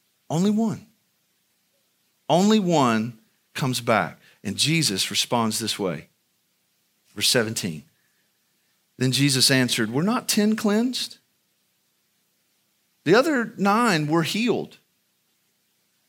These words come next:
Where are the nine? Was no one found to return and give praise to God except this foreigner?" Like I said,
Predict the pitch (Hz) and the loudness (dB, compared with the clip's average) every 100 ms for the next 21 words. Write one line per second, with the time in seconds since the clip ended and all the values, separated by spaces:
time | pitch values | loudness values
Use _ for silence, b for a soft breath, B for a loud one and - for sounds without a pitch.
0 | _ _ _ _ _ _ _ _ _ _ | _ _ _ _ _ _ _ _ _ _
1 | _ _ 139 233 302 262 220 240 233 240 | _ _ 2 4 6 6 6 4 4 4
2 | 269 185 92 - _ _ _ _ _ _ | 4 2 0 -8 _ _ _ _ _ _
3 | _ _ 147 160 196 240 269 269 220 220 | _ _ -4 0 4 4 4 4 2 4
4 | 214 208 208 180 180 190 175 175 160 160 | 4 2 2 2 2 0 2 2 2 0
5 | 147 - 180 185 - 143 139 156 151 - | -2 0 2 2 -2 2 2 2 0 0
6 | 143 - 139 143 - B B - - 233 | 0 2 0 0 -4 B B -12 -4 0
7 | 262 190 117 - B B B _ _ _ | 2 0 -2 -4 B B B _ _ _
8 | _ _ _ - 180 - 208 135 - | _ _ _ -6 0 4 4 4 -2